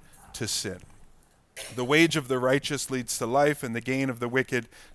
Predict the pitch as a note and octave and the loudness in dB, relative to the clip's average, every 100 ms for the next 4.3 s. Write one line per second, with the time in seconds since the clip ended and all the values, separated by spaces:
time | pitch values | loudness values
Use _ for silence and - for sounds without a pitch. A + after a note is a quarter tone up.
0 | - A#2 - - A2 G2 G#2 C3 F3+ A3+ | -10 -8 -6 -4 -4 -6 -4 4 6 6
1 | - D#3 - - F3 C#3+ A2+ G#2+ A2+ C3+ | 2 -6 -4 -2 2 2 0 -4 -6 -8
2 | - - - - _ _ B2+ C3 B2 D3 | -14 -20 -20 -20 _ _ 4 4 2 4
3 | F3 F#3+ G3 G#3 - _ _ - C#3 D3 | 6 6 4 -2 -14 _ _ 4 6 6
4 | D3 D3 - | 4 0 -4